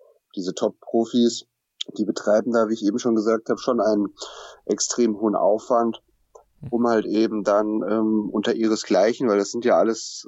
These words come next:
Top-Spieler, die da gegeneinander spielen, also sie sind alle so gut vorbereitet, um dann da halt sich da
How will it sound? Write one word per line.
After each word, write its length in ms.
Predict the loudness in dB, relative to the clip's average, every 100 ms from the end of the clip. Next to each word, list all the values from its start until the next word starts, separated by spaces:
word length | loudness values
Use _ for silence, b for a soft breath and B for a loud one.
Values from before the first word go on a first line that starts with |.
| -6
Top-Spieler, 500 | -6 -6 -6 0 2
die 80 | 2
da 100 | 2
gegeneinander 540 | 2 2 2 2 0
spielen, 340 | 0 0 2 2
also 120 | 0
sie 100 | -4
sind 160 | -2
alle 200 | 2 2
so 200 | 2 0
gut 180 | 0 -4
vorbereitet, 720 | 0 0 2 2 2 0 -4 _ b b _ _ -6
um 80 | -2
dann 160 | 0
da 160 | 2 2
halt 240 | 0 -2 -10 -20 _ -10
sich 160 | -4
da 360 | 2 2 2